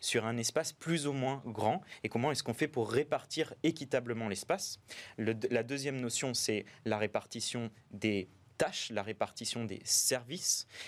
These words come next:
Et la troisième notion, évidemment, c'est la circularité des flux. Les flux de marchandises, les flux de déchets, les flux de personnes et les flux d'informations au travers d'un écosystème. Et donc, c'est ce qu'on appelle les réseaux trophiques, hein, c'est, euh, ce que la nature fait de mieux, justement, dans les chaînes alimentaires.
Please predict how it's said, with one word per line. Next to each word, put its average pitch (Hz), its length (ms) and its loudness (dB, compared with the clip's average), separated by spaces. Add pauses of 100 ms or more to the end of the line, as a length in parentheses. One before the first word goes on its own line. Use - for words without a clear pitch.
(100)
Et 113 60 2
la 104 100 4
troisième 117 360 0
notion, 107 300 -2
évidemment, 110 380 2
c'est - 160 0
la 101 100 2
circularité 120 840 0
des 123 140 0
flux. - 260 -6 (240)
Les 107 60 0
flux - 180 -2
de 101 180 -2 (120)
marchandises, 110 720 -2
les 101 80 0
flux 101 160 -8
de 98 120 -2
déchets, 120 640 2
les 104 120 -2
flux 131 180 -2
de 120 80 0
personnes 151 480 0 (240)
et 120 80 2
les 120 80 4
flux 156 160 -4
d'informations 120 720 2 (320)
au 175 120 6
travers 151 460 0
d'un 120 140 -2
écosystème. 117 640 -2 (380)
Et 117 80 0
donc, 120 160 2
c'est - 100 0
ce - 80 0
qu'on 120 160 2
appelle 143 220 2
les 120 100 0
réseaux 113 240 0
trophiques, - 480 -2
hein, 151 80 -2
c'est, 104 300 2
euh, 98 260 0
ce - 140 0
que 120 100 2
la 107 120 4
nature 110 360 0
fait - 180 0
de 113 120 0
mieux, 123 160 2
justement, 120 420 0
dans 104 140 2
les 104 80 2
chaînes 113 240 0
alimentaires. 107 600 0